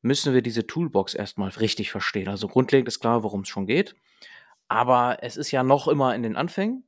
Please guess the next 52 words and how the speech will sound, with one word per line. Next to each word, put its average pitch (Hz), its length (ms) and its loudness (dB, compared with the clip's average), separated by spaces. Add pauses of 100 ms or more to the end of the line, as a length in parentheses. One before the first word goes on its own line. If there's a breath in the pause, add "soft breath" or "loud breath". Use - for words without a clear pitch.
(120)
Wir 120 120 -4
reden 123 240 0
von 123 240 -2
einer 113 240 -2
Beta, 120 400 2
ne? 139 180 0 (520 soft breath)
So 123 180 -2
kann 123 180 0
ich's 117 140 -2
jetzt - 180 -6
lesen. 156 500 2 (460)
Was, - 480 0 (300)
also 117 380 -8
jetzt - 240 -14
gerade 139 240 4
auch - 80 -2
announced, 131 440 0
deswegen 127 240 -8
viel - 220 -6
auf - 120 -8
LinkedIn 135 300 -4
drüber 127 200 -2
gelesen. 143 420 -2
Was, - 380 -4
was - 180 -4
ist - 180 -4
denn 131 60 -4
jetzt 147 180 4
schon 131 520 2 (880)
damit 127 260 2
möglich 127 380 0
mit - 80 -6
dieser - 180 -6
Toolbox? - 440 -4
Was, - 200 -6
was 113 180 -2
kriegen 127 380 0
wir 101 100 2
da, 104 240 4
als 104 240 -2
wenn 110 80 2
ich 104 80 -4
mich 110 140 -4
jetzt - 160 -10
anmelde 107 320 0
dafür, 101 360 -6
wenn 104 120 -6
ich, - 200 -12
wenn 95 120 -8
ich - 80 -8
mich - 160 -4
registriere? 107 540 -6